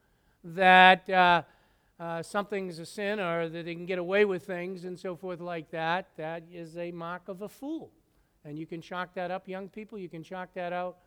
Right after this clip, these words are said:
up older people as well. A fool is a person, and again, how can I know if I'm a fool? You like to quarrel? You like to get arguments, get people going and whatever? That's a fool.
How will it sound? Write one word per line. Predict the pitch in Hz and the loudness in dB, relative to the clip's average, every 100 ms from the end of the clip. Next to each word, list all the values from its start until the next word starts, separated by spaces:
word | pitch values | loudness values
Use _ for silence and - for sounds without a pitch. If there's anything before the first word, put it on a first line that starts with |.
| _ _ _ _ | _ _ _ _
up | 165 165 | -12 -10
older | 190 185 170 | -10 -10 -10
people | - 143 147 147 | -12 -16 -12 -12
as | 143 135 | -12 -14
well. | 127 113 110 _ _ _ _ _ _ _ _ _ - | -18 -18 -20 _ _ _ _ _ _ _ _ _ -10
A | 170 | -10
fool | - 294 294 262 | -6 -2 0 0
is | 196 | -4
a | |
person, | - 285 277 - 190 226 _ _ _ _ - | -2 2 2 2 -6 -6 _ _ _ _ -12
and | 180 180 | -8 -8
again, | 180 208 220 | 0 0 4
how | 196 220 | 4 4
can | 220 | 2
I | 208 | -2
know | 208 226 | -2 -4
if | 226 | -2
I'm | 254 269 | -2 -2
a | |
fool? | 202 165 120 | -8 -12 -12
You | 180 | -6
like | 185 226 233 | 4 4 2
to | |
quarrel? | - 233 220 247 302 349 285 _ _ _ _ _ | -12 2 10 10 10 6 -4 _ _ _ _ _
You | 185 | -2
like | 208 233 226 | 4 4 4
to | 214 | 0
get | 240 226 | 6 12
arguments, | 226 247 247 262 277 - | 12 12 6 -2 -6 -6
get | 220 226 | -6 -4
people | 240 220 240 | -6 -6 -8
going | 208 226 247 269 269 | -4 -2 -2 -2 -4
and | 226 | -4
whatever? | 220 233 240 277 339 339 _ _ _ - | 2 4 4 2 2 -4 _ _ _ -18
That's | 180 | -14
a | 190 | -14
fool. | - 208 147 | -10 -8 -8